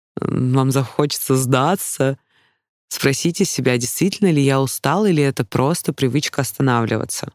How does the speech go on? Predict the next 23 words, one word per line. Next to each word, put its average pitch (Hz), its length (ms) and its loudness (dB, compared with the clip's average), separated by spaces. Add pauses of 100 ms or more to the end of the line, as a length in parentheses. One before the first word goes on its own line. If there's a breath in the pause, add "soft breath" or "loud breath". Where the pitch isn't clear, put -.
(520)
Или 147 160 4
я 151 160 4
еще 147 220 0
просто 160 460 -2
только 160 320 0
вхожу 143 440 0
в - 60 -4
состояние 135 560 0
потока, 165 680 -2 (380 loud breath)
и 135 80 2
вот-вот 139 640 0
у - 20 2
меня 131 320 4
откроется 131 1080 0 (240)
второе 127 520 2
дыхание. 113 560 -2 (840)
А, 127 240 2
есть 135 300 0
еще 139 200 0
один 135 220 0
эксперимент. 165 800 0
А, 123 320 -2
ш-, - 180 -4